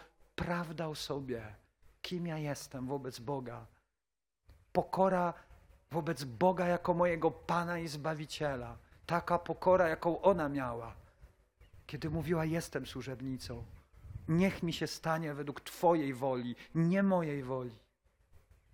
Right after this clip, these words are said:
A potem odwaga, nie brawura. Nie taka odwaga, która niczego się nie boi.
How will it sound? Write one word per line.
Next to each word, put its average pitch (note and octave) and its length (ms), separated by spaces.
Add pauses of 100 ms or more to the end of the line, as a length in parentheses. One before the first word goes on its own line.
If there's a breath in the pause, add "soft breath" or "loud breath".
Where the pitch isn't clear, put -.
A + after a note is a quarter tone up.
(680)
A B2+ 60
potem D3 320
odwaga, C3+ 540 (360)
nie D#3+ 220
brawura. C3+ 760 (1300)
Nie F3+ 140
taka D#3 420
odwaga, C#3+ 760 (680)
która D#3 260
niczego D3 440
się C#3+ 180
nie C#3 140
boi. B2+ 420